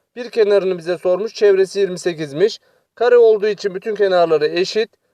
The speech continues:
çevresi de yirmi sekiz olduğuna göre arkadaşlar, o zaman yirmi sekizi dörde bölerek bir kenar uzunluğuna ulaşabilirsiniz.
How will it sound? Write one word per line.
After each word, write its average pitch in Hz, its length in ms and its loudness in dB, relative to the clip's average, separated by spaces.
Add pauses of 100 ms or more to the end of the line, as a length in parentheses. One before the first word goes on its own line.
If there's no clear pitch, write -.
(140)
çevresi 208 460 2
de 202 60 2
yirmi 190 240 0
sekiz 196 280 -2
olduğuna 160 340 0
göre 131 200 2
arkadaşlar, 127 560 0 (340)
o 208 120 0
zaman 190 260 2
yirmi 175 300 -2
sekizi 151 420 -6
dörde 151 360 2
bölerek 180 580 0 (680)
bir 214 200 -4
kenar 185 280 2
uzunluğuna 156 540 -4
ulaşabilirsiniz. 156 960 -2